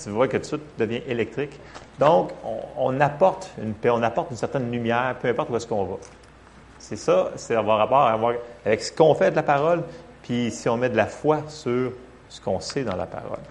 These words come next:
Amen. Là, il y a des gens qui vont me dire, euh, « Ouais, mais c'était Jésus, tu sais, c'est, c'est, c'était Jésus, fait que c'était Jésus, c'est évident. » Non, mais Jésus, c'est notre exemple. Fait que c'est ce qu'on fasse comme lui. Et on va voir qu'il n'y a pas que Jésus qui a fait ça.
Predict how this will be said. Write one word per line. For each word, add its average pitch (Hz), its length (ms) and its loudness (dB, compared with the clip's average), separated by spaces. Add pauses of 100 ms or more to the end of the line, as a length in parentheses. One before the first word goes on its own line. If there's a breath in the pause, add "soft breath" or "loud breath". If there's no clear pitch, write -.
(280)
Amen. 143 320 -2 (1500 loud breath)
Là, 170 80 8
il - 20 10
y 185 40 12
a - 20 8
des 143 80 6
gens 170 140 10
qui 147 80 -2
vont 135 160 6
me 131 80 2
dire, 170 480 4
euh, « 104 680 6 (640)
Ouais, 120 120 6
mais 92 200 -2
c'était 107 200 -2
Jésus, 95 720 -4
tu 151 60 -14
sais, 131 240 0
c'est, - 200 -8
c'est, - 160 -14
c'était - 200 -12
Jésus, 87 400 -8
fait 117 60 -12
que 113 60 -10
c'était 104 160 -8
Jésus, 95 360 -8 (120)
c'est - 120 -14
évident. » 95 300 -8 (160)
Non, 135 80 2
mais 101 220 -2
Jésus, 107 300 -6
c'est 143 120 -6
notre 113 160 -4
exemple. 120 360 -4 (1200 soft breath)
Fait 110 80 -6
que - 80 -14
c'est - 300 -6
ce - 220 -14 (260)
qu'on 113 160 -2
fasse 143 300 0 (120)
comme 151 240 0
lui. 120 220 -2
Et - 420 -14
on 95 80 -8
va 95 160 2
voir 147 260 4
qu'il 123 160 0
n'y 123 60 -2
a 117 60 0
pas 175 200 2
que 185 80 -2
Jésus 151 420 -2
qui 127 80 -8
a 110 40 -6
fait 104 160 -4
ça. - 160 -8